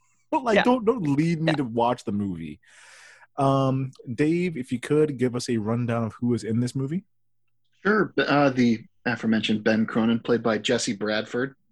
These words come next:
Speaker 3: He's been in a couple movies that we've talked about.
Speaker 1: He looked
Speaker 3: Um,
Speaker 1: forty-five years old.
Speaker 3: <laughs> Did he? I thought he, I think he just had the stubble. I guess it made him look a little older.
Speaker 1: He
Speaker 3: I,
Speaker 1: had
Speaker 3: I,
Speaker 1: that
Speaker 3: I don't know.
Speaker 1: permanent Tony Oaks dark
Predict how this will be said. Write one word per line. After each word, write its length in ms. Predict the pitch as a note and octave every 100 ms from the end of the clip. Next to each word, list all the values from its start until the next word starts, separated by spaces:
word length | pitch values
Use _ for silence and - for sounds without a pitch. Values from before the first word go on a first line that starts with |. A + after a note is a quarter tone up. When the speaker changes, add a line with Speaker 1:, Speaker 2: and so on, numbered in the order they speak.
| _ -
Speaker 3:
He's 80 | -
been 160 | B2+
in 100 | G#2+
a 40 | G2
couple 280 | G2 G2 F#2+
movies 340 | G2 G2 G2
that 80 | A2
we've 140 | G#2 -
talked 280 | G#2 -
about. 280 | A2 G#2+ G#2+ - - G#2+
Speaker 1:
He 80 | D3
looked 260 | F3 F#3 D#3
Speaker 3:
Um, 220 | E3+ F3
Speaker 1:
forty-five 340 | E3 C3 C3 -
years 120 | G#2+
old. 260 | B2+ F2+ - _ _ - - _ _ - -
Speaker 3:
<laughs> 0 | - - - - - F3+
Did 200 | E3+ G4+
he? 60 | A#4 A#4 G#4+
I 40 |
thought 160 | A4+ G#4+
he, 260 | F4+ F#3+ D4+
I 140 | F#4
think 160 | E4+ E4 - -
he 120 | C#4
just 140 | D#4
had 100 | F4
the 80 | B3
stubble. 480 | - - - A#3+ G3+
I 40 |
guess 180 | G3 G#3+
it 60 | G3+
made 120 | G3
him 80 | G3
look 140 | F#3
a 60 | C#3+
little 260 | C3 A3
older. 300 | C3 B2+ C#3+ C#3+
Speaker 1:
He 100 | G3+
Speaker 3:
I, 40 |
Speaker 1:
had 80 | F#3+
Speaker 3:
I, 20 |
Speaker 1:
that 160 | G#3 F3
Speaker 3:
I 40 |
don't 20 |
know. 140 | - F#3
Speaker 1:
permanent 340 | F#3+ F#3+ F3+
Tony 360 | - E3 F#3 E3
Oaks 340 | E3+ F3 -
dark 420 | A#2 A2 B2 D3